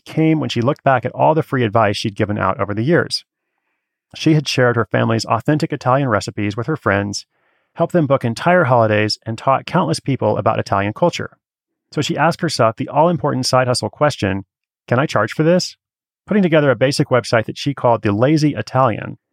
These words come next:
she wrote about her experiences, holidays she'd planned, and recipes she loved to cook.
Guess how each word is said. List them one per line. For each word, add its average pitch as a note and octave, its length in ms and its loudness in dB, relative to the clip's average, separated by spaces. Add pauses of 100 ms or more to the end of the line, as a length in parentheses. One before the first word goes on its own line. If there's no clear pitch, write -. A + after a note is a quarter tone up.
(400)
she - 180 -8
wrote D#3+ 160 2
about D#3 220 2
her C#3+ 140 4
experiences, A#2 840 -2
holidays D3 440 2
she'd C#3+ 220 -6
planned, G#2+ 340 2
and G2+ 100 -2
recipes C3+ 400 0
she - 140 -2
loved A2+ 240 0
to A#2+ 60 -10
cook. - 340 -4